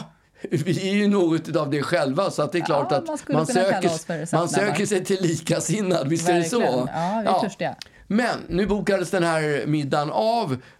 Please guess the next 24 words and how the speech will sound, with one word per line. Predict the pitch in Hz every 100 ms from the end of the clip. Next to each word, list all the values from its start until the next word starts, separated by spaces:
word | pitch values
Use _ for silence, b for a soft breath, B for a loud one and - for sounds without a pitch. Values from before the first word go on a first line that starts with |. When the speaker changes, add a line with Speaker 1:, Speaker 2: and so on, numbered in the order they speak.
| -
Speaker 1:
eh, | 151 143 139 127 127 104 - -
och | 165 -
då | 185 196
kom | 196 196 190
Lollo | 208 156 196 220
på | 156 151 135 127 113 B B
den | 147 139 160 147
geniala | 180 180 175 202 214 196
idén | 170 127 214 143 123
att | 120
vi |
skulle | 123 147
bjuda | 139 160 147 156
ut | 196 202
dem | 202 151
hit | 135 -
till | 131
förorten | 202 143 185 233 254 220
istället. | 160 123 107 -
Speaker 2:
Men | 190 185 160
gud, | 262 262 180 -
vilket | 170 185 185 -
genidrag. | - - 233 233 269 294 160 151 156 294 147 135 139 170 175
Speaker 1:
Ja. | 156 185 214 208 208